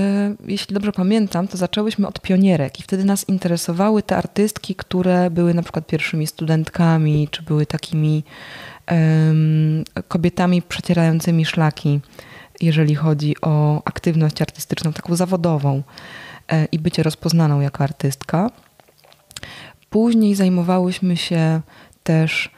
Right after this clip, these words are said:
artywistkami, czyli, e, trochę z, z, z drugiego bieguna, takimi artystkami, e, bardzo współczesnymi,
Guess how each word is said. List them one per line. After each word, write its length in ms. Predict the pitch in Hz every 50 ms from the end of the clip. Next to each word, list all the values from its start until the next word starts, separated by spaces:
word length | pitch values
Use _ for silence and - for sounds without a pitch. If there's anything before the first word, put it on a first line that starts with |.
| - - - - _ _ _ _
artywistkami, 1120 | - 180 175 - - 175 156 170 160 - - - - - 170 151 147 147 151 160 202 262 294 - - - - _ - - - - - - - - -
czyli, 640 | - 190 185 180 180 190 190 190 190 190 185 - -
e, 260 | 185 180 175 170 170
trochę 420 | 175 - 185 196 196 196 196 190
z, 320 | 185 190 - - - - - -
z, 260 | 180 175 - - - -
z 100 | 175 175
drugiego 340 | 175 175 180 208 190 196
bieguna, 440 | 175 190 185 170 190 185 175 156 143
takimi 580 | - - 170 - - 190 185 180 180 180 170 -
artystkami, 840 | - 165 - - 175 165 - - - - 185 185 180 180 175 - - -
e, 200 | - 170 165 165
bardzo 340 | 170 - 175 190 190 180 170
współczesnymi, 1000 | - - - - 170 165 - 165 160 - - 170 160 160 160 180 208 240 277 -